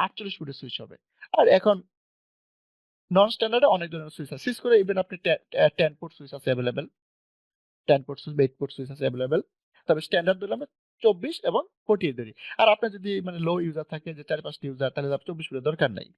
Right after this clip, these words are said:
সেক্ষেত্রে আপনি চাইলে টেন ফুটের সুইচ নিতে পারেন, একই জিনিস। এখন এইটা দ্বারা ধরেন আপনি দুইটা নেটওয়ার্ক তৈরি করলেন। একটা হচ্ছে ঢাকা, ডিএইচসি তো ঢাকা বুঝেছি। আপনি একটা সুইচ নিলেন,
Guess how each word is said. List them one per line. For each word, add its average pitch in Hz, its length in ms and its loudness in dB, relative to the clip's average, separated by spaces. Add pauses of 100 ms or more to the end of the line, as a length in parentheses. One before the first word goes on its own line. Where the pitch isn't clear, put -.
(160)
সেক্ষেত্রে 240 300 -2
আপনি 180 200 -16
চাইলে 143 240 -2
টেন 135 160 -2
ফুটের 156 220 -20
সুইচ 320 160 -12 (140)
নিতে 254 240 2
পারেন, 113 160 0 (280)
একই 147 200 -6
জিনিস। - 180 -20 (760)
এখন 196 180 4 (560)
এইটা 202 340 6
দ্বারা 190 180 6 (120)
ধরেন 170 200 -2
আপনি 226 100 -14 (160)
দুইটা 190 240 -6
নেটওয়ার্ক 127 300 -10
তৈরি 180 220 -6
করলেন। - 200 -18 (100)
একটা - 140 -10
হচ্ছে 160 160 -6 (100)
ঢাকা, 110 280 4 (240)
ডিএইচসি 131 360 -10
তো 139 40 0 (120)
ঢাকা 120 240 0
বুঝেছি। 151 320 -8 (600)
আপনি - 180 -10 (400)
একটা 143 220 -4
সুইচ 151 200 -8 (100)
নিলেন, 226 220 4